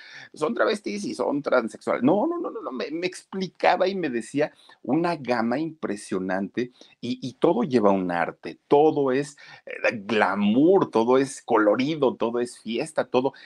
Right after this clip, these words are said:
es muy vistoso. Y yo le decía, "Por fuera es, es como, como mucha luz".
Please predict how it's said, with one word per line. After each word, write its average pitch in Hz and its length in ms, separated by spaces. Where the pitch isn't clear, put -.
es 120 200
muy 147 260
vistoso. 139 800
Y - 80
yo 113 100
le 127 140
decía, 107 480
"Por 120 240
fuera 156 520
es, 147 260
es 143 220
como, 156 360
como 107 240
mucha 185 380
luz". 226 420